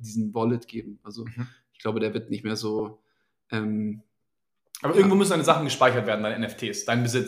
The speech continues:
Speaker 1: Nö,
Speaker 2: sozusagen
Speaker 1: der wird auf
Speaker 2: im
Speaker 1: der Blockchain
Speaker 2: Digitalen.
Speaker 1: gespeichert.
Speaker 2: Genau,
Speaker 1: Über
Speaker 2: musst
Speaker 1: den
Speaker 2: du
Speaker 1: Wallet
Speaker 2: irgendwie
Speaker 1: access das,
Speaker 2: identifizieren.
Speaker 1: über die Wallet access das ja nur.
Speaker 2: Okay.
Speaker 1: Ja.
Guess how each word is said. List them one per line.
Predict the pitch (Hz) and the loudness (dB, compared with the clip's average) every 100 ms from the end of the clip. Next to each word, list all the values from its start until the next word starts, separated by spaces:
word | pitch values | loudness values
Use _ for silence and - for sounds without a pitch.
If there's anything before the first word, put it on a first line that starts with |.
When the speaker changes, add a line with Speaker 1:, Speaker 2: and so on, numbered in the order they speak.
| - | -4
Speaker 1:
Nö, | |
Speaker 2:
sozusagen | 104 127 | 4 6
Speaker 1:
der | 135 | 8
wird | 117 | 6
auf | 120 | 4
Speaker 2:
im | |
Speaker 1:
der | 131 | 4
Blockchain | 156 - 104 | 2 0 0
Speaker 2:
Digitalen. | 113 - 117 | -2 -6 -8
Speaker 1:
gespeichert. | - - _ | -8 -14 _
Speaker 2:
Genau, | 156 160 | 2 6
Speaker 1:
Über | 139 | 10
Speaker 2:
musst | 139 | 10
Speaker 1:
den | 120 | 10
Speaker 2:
du | 131 | 10
Speaker 1:
Wallet | 170 175 | 10 8
Speaker 2:
irgendwie | 165 | 4
Speaker 1:
access | 160 170 139 | 4 0 -2
das, | - | 0
Speaker 2:
identifizieren. | 170 175 - 98 | -2 -2 -8 -6
Speaker 1:
über | 113 | -4
die | 110 | -4
Wallet | 113 123 123 | -2 -4 -4
access | 135 - 117 | -6 -6 -10
das | 101 | -10
ja | - | -12
nur. | 101 113 - _ | -12 -14 -16 _
Speaker 2:
Okay. | 123 123 - _ _ | -8 -8 -8 _ _
Speaker 1:
Ja. | 120 113 | -12 -12